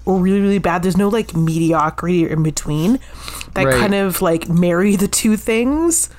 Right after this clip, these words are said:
Speaker 1: So you
Speaker 2: Right.
Speaker 1: have, on one hand, you have, uh, Willem Dafoe, who's, like,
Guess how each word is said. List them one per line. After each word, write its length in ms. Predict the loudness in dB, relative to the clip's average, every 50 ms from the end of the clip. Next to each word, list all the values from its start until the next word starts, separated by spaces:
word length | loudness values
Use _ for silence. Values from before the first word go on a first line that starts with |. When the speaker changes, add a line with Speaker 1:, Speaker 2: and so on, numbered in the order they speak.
| -10 -8 -8 -8 -6
Speaker 1:
So 200 | -4 -2 0 0
you 40 | 2
Speaker 2:
Right. 240 | 2 4 4 4 4
Speaker 1:
have, 240 | 4 2 -2 -4 -4
on 200 | -2 0 2 2
one 160 | 2 2 2
hand, 320 | 2 0 0 0 0 0 -2
you 100 | -2 0
have, 460 | 0 0 2 2 0 0 -2 -6 -10 -18 -20 -20 _ _ _ _ _ -20 -14 -6 -4
uh, 600 | -2 0 0 0 0 -2 -2 -4 -4 -6 -8 -10 -6 _
Willem 380 | 0 0 2 2 2 2 2 2
Dafoe, 520 | 2 0 0 0 0 2 2 2 0 0
who's, 220 | 0 0 0 0 0
like, 220 | -2 -2 -4 -8